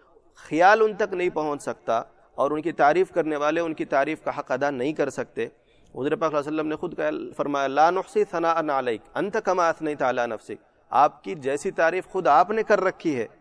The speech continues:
ہم ویسی تعریف خود سے نہیں کر سکتے آپ کی۔ تو اللہ کی ذات ایسی ہے کہ اگر ان کی بندگی ہم کریں گے تو ہم ان کو، ان کا، اللہ کو ان کا حق دے رہے ہیں۔ ان کا حق دینے میں ہے، کیا ہم اللہ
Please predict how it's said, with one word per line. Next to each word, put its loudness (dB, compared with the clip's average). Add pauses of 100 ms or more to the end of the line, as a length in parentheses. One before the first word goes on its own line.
(400)
ہم -2
ویسی 0
تعریف 2
خود -8
سے -4
نہیں -6
کر -12
سکتے -12
آپ -12
کی۔ -20 (120)
تو -2
اللہ 0 (120)
کی -10
ذات 0
ایسی -4
ہے -2
کہ -6 (100)
اگر 0
ان -2
کی -8
بندگی -2
ہم -4
کریں -2
گے -2
تو -2
ہم -4
ان -4
کو، 2
ان 2
کا، 4
اللہ 4
کو 4
ان 0
کا 0 (100)
حق -2
دے 10
رہے 0
ہیں۔ -14 (500)
ان -4
کا 4
حق 0
دینے 6
میں -2
ہے، -4 (180)
کیا -2
ہم -6
اللہ 0